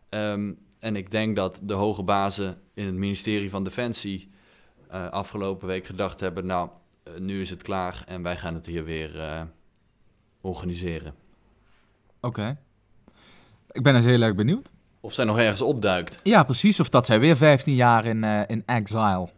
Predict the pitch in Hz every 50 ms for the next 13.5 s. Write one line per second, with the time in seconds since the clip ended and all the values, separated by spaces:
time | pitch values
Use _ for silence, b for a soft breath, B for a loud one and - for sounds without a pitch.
0 | _ _ - - 92 98 92 87 95 92 92 95 98 107 127 98 90 98 95 104
1 | 110 120 127 131 120 101 92 90 87 92 92 90 - - _ _ _ _ _ _
2 | _ _ _ _ _ _ _ _ _ - - 127 113 87 80 - _ _ - 113
3 | 110 107 104 107 107 123 120 - 139 127 123 120 117 113 117 113 113 110 - -
4 | 101 107 - - 143 135 135 135 131 131 131 131 127 127 127 127 123 - - 82
5 | - - - 131 127 120 - - - 139 151 127 98 87 85 82 90 90 80 78
6 | 80 80 82 82 82 85 90 87 - - 104 98 95 95 101 101 104 104 104 104
7 | 104 95 - B B B B B B B B B B B B B B B B B
8 | B B B - 117 113 101 92 120 101 107 113 113 113 113 120 135 131 117 123
9 | 110 110 110 101 95 - - 98 95 92 92 101 98 101 104 101 - - - -
10 | - 90 104 104 101 90 - - 92 82 78 76 - 76 80 85 85 85 80 78
11 | 80 87 87 98 113 120 117 - - - 110 117 127 139 113 107 101 - - 135
12 | 143 117 98 147 147 165 175 208 196 190 - - 139 120 127 123 - - - -
13 | 247 226 175 - - - 117 101 117 156